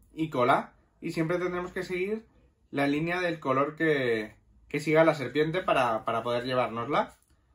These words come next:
Por ejemplo, sacamos una, lo hago así a propósito, este cuerpo, pues, es amarillo y naranja, pues ten-,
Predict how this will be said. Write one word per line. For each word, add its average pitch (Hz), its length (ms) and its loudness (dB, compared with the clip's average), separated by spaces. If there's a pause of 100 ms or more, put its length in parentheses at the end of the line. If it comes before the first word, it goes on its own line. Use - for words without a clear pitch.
(460)
Por - 140 0
ejemplo, 160 460 -2 (300)
sacamos 143 460 -6
una, 240 400 -2 (1040)
lo 113 120 -4
hago 113 100 -2
así 123 140 -4
a 117 40 -6
propósito, 185 800 -4
este - 340 -8
cuerpo, 151 360 -2
pues, 147 260 -2 (480)
es 120 160 -6
amarillo 127 480 0
y 135 40 -2
naranja, 214 580 0
pues - 180 -8
ten-, 131 360 -6